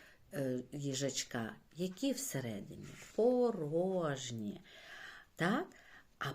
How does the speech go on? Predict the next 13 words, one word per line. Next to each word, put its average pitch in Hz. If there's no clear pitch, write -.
потім, 208
що -
в 175
них 151
є? 131
Тоненькі 165
голочки 131
є 143
нашим 214
звичайним 208
волоссям, 208
але 277
рі-, 277